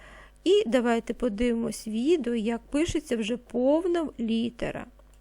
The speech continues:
Починаємо писати трішечки нижче верхньої лінії,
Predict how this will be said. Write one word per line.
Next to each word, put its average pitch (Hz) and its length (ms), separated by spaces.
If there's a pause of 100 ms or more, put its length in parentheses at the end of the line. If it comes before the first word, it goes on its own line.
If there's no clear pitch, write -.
(760)
Починаємо 403 560
писати 247 640
трішечки - 920 (1120)
нижче 254 720 (800)
верхньої 233 680 (920)
лінії, 233 540